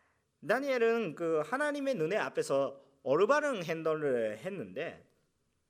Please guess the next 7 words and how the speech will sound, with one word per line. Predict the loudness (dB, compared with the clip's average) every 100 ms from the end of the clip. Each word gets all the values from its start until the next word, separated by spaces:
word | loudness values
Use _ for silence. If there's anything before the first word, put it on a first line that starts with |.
| _ _ _ _ _ _ _ _ -2
예배 | 2 4 4 4 2 0 -2 -4
드렸었는데 | -2 -2 -2 -4 -4 -6 -6 -6 -12 _ _ _ _ _ _ _ -6
예배 | -2 2 2 0 -8
드렸으니까, | -6 0 2 0 -8 -10 -10 -12 -18 -18 _ -14
기도했으니까 | -2 0 0 -2 -2 -4 -8 -10 -16 -18 -20 _ _ _ _ _ _ _
그것 | -14 -10 -8 -8
때문에 | -6 -6 -6 -6 -6 -10